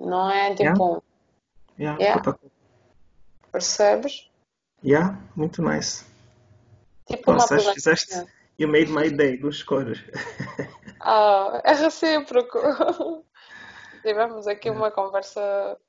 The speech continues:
Speaker 1: sim, senhor.
Speaker 2: Sim. Ainda tenho uma última pergunta, se não tiveres mais nenhuma.
Speaker 1: Eu também tenho.
Speaker 2: Tens? Ah, então chuta aí.
Speaker 1: Ok.
Speaker 2: E, e
Speaker 1: Então.
Speaker 2: obrigado, yeah? Já, já agora.
Speaker 1: Ah, obrigada eu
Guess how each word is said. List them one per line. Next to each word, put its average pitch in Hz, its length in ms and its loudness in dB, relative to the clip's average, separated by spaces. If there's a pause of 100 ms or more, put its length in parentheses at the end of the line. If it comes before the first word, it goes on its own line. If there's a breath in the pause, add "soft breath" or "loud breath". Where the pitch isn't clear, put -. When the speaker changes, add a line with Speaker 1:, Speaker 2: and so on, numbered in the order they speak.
(500)
Speaker 1:
sim, 202 220 -6
senhor. 190 680 -10 (540)
Speaker 2:
Sim. 143 500 -2 (280)
Ainda 214 200 4
tenho 190 200 0
uma 170 140 0
última 147 300 -4
pergunta, 135 460 -8
se - 140 -10
não 135 100 -4
tiveres 139 340 -4
mais 139 200 -6
nenhuma. 139 500 -4 (800)
Speaker 1:
Eu 202 180 6
também 190 340 -2
tenho. 185 540 -6 (160)
Speaker 2:
Tens? 165 280 2
Ah, 147 260 2
então 233 200 -6
chuta - 320 -6
aí. 98 140 -12 (1300)
Speaker 1:
Ok. - 320 -12 (360)
Speaker 2:
E, 143 220 -2
e 147 60 4
Speaker 1:
Então. 151 80 4
Speaker 2:
obrigado, 143 420 -2
yeah? 139 380 -8
Já, 131 140 -12 (320)
já 107 140 -14
agora. - 300 -18 (400)
Speaker 1:
Ah, 240 300 -8
obrigada 208 580 -4
eu 240 280 -6